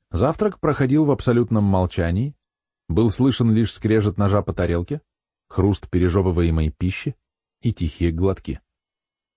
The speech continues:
Однако, когда Балис в очередной раз потянулся за бокалом,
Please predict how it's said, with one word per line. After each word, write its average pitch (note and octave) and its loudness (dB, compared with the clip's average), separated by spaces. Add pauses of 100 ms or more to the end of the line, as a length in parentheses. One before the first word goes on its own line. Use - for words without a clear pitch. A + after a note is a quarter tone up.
(880)
Однако, E2+ -2
когда E2+ 0
Балис F#2+ 0
в F2 0
очередной F2 0
раз F#2 2
потянулся F2+ 0
за E2+ 2
бокалом, G2+ 0